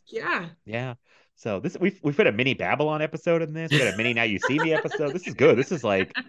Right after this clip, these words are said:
Speaker 2: a lot of
Speaker 1: <laughs>
Speaker 2: extra stuff snuck in here.
Speaker 1: I
Speaker 2: Um,
Speaker 1: mean, Babylon is fascinating, though. I think there should be a mini Babylon in every episode of every <laughs> podcast. Because, like,
Speaker 2: Yeah, I could,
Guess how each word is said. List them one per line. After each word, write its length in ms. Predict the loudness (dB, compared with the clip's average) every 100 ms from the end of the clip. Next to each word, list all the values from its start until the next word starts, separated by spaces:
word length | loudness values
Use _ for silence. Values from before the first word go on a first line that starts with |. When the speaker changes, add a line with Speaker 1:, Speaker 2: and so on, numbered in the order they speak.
| -12 -10 -10 -8
Speaker 2:
a 60 | -2
lot 180 | 0 0
of 100 | 0
Speaker 1:
<laughs> 40 |
Speaker 2:
extra 280 | -4 -4 -8
stuff 340 | -2 0 0 -4
snuck 240 | -6 -4
in 80 | -4
here. 260 | 0 0 -2 -12 0 4
Speaker 1:
I 140 | 6 6
Speaker 2:
Um, 60 |
Speaker 1:
mean, 300 | 2 -6 -10 -2
Babylon 500 | 0 4 6 6 2
is 120 | -2
fascinating, 600 | -4 -4 -4 -6 -6 -8
though. 200 | -12 -8
I 100 | -8
think 440 | -6 -6 -8 -14 -20 _ _ 4
there 180 | 6 6
should 160 | 2
be 100 | 0
a 60 | 0
mini 300 | -2 -4 -2
Babylon 540 | 0 0 0 -4 -6
in 120 | -8
every 540 | -8 -8 -8 -10 -10 -12
episode 540 | -14 -14 -12 -8 -8 -10
of 100 | -6
every 300 | -6 -6 -10
<laughs> 20 |
podcast. 540 | -8 -8 -8 -10 -10 _ _
Because, 500 | -20 -20 -20 -18 -18 -16 -8
like, 360 | 0 0 0
Speaker 2:
Yeah, 260 | -2 0 0
I 100 | -2
could, 260 | 0 -2